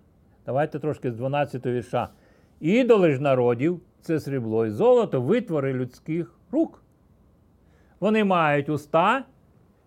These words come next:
та не говорять, мають очі, та не бачать, мають вуха, та не чують, мають ніздрі, та не сприймають запаху». Наше благоухання для Господа —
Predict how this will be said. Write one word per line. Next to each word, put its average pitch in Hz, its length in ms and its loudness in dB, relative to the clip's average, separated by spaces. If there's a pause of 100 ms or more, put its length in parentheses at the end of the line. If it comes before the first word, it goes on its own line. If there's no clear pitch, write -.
(460)
та 220 160 2
не 208 140 2
говорять, 202 560 6
мають 185 520 2
очі, 262 380 2
та 202 200 -2
не 180 160 0
бачать, 156 640 0 (400)
мають 170 420 2
вуха, 226 400 0 (420)
та 185 180 4
не 185 140 -2
чують, 110 480 -6 (160)
мають 151 500 -2 (280)
ніздрі, 262 680 -2 (300)
та 180 180 0
не 165 120 -4
сприймають 143 1000 -6 (580)
запаху». 180 720 -2 (200)
Наше 196 460 0
благоухання 170 1160 0
для 165 200 0
Господа — 175 800 -2